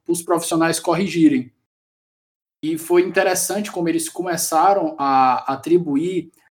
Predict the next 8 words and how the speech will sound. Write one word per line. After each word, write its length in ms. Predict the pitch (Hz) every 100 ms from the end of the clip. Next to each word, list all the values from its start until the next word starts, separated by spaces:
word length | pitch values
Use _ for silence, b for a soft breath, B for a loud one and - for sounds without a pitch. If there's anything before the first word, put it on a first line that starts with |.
| _ _
notas 460 | 156 180 202 185 170
menores 480 | 202 175 190 196
às 160 | 175 165
redações 960 | 165 160 160 - 151 147 202 226 - - _ _ _ _ _ _
dos 600 | 135 151 156 165 - -
brancos 920 | 127 165 170 175 202 208 269 - - - _ _ _ _ _ _
que 160 | - 196
estavam 880 | 196 - 165 175 180 208 240 254